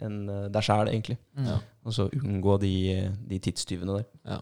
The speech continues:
Speaker 2: Ja.
Speaker 1: Så jeg merker det, det er fort gjort at du havner på, på et, eh, sidetrack, liksom, at du blir sidetracket av, av en eller annen nettside da, du havner inn på. Om det er research, og så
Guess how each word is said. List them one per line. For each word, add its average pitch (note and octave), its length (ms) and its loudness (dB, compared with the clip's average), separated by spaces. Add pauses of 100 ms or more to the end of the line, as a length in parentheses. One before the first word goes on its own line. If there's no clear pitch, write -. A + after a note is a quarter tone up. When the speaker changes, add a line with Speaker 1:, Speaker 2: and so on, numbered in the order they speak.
(580)
Speaker 2:
Ja. A2+ 80 2
Speaker 1:
Så G2+ 340 0
jeg - 60 -2
merker A#2 280 6
det, D3 200 8
det B2 80 6
er A#2 280 2
fort F3+ 180 0
gjort D3 220 2
at A#2 100 2
du A#2 220 4
havner G2+ 340 0
på, G2 480 2
på G2+ 60 -2
et, G2 120 -4 (160)
eh, G2 160 -6
sidetrack, G2 440 -4
liksom, A2 220 -6
at G#2 60 -8
du G#2 60 -12
blir G2 120 -8
sidetracket G2 540 -4
av, G2 320 0 (960)
av B2+ 140 4
en B2 100 6
eller A#2+ 100 6
annen A#2+ 160 2
nettside G2+ 280 -4
da, A2 120 2
du A2 120 -2
havner G2 360 -2
inn F#2 120 -4
på. A2 200 0 (420)
Om A2+ 140 0
det G#2+ 80 6
er G#2 100 6
research, G2+ 720 0
og - 100 -4
så - 260 -2